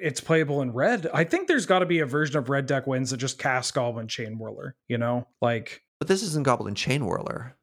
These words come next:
Speaker 1: No, but I, I'm using that as an example for, like, you know, we cut the Jackal Pups and start playing the broken cards they printed from two thousand eighteen to two thousand and twenty, you know, which
Speaker 2: Sure,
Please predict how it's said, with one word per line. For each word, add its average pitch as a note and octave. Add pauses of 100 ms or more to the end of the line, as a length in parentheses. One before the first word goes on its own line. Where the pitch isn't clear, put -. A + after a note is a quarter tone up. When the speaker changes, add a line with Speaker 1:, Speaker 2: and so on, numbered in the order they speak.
(120)
Speaker 1:
No, F3
but E3+
I, E3+
I'm F3+
using G#3+
that F#3+
as D3
an D3+
example C#3+
for, C3+
like, B2+ (360)
you D3
know, B2
we D3
cut G3
the G3+
Jackal D3+
Pups C#3+
and C3+
start D3+
playing D3
the C3
broken C3
cards B2+
they B2+
printed B2+
from B2+
two C#3
thousand C3
eighteen A#2+
to A#2+
two B2+
thousand A#2+
and A2
twenty, A2+ (140)
you A#2+
know, A2
which D3+
Speaker 2:
Sure, F3